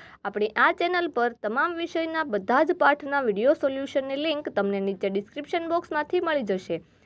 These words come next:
જો વિદ્યાર્થી મિત્રો તમે અમારા WhatsApp ગ્રુપમાં જોડાવા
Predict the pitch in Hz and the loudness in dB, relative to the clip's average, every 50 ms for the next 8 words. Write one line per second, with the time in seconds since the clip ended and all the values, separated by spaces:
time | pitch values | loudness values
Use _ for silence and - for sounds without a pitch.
0 | _ _ _ _ - 302 339 339 339 285 247 302 285 277 - 294 294 339 349 349 | _ _ _ _ -2 0 0 0 0 0 2 2 2 2 0 -4 -4 -4 -6 0
1 | - 254 277 277 - 240 220 214 208 - 196 202 202 196 202 202 196 190 196 196 | 2 2 2 4 2 -2 -2 -2 -4 -4 -2 0 0 2 0 0 0 0 -4 -2
2 | - 320 320 392 294 311 330 330 330 320 320 311 247 240 208 196 196 196 196 | 0 0 0 0 0 -4 -4 -2 0 0 0 0 2 2 2 4 4 2 2